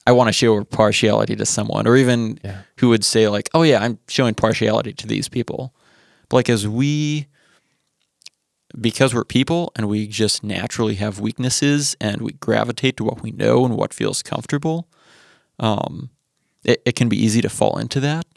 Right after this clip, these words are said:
Speaker 2: Yeah.
Speaker 1: And so when we're consciously saying, "Hey,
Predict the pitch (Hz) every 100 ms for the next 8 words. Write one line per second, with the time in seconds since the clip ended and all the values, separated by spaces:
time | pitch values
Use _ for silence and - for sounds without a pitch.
0 | _ - - 98 120 110 117 110 110 135
1 | - 117 113 - 110 - 107 - 107 110
2 | 101 120 107 87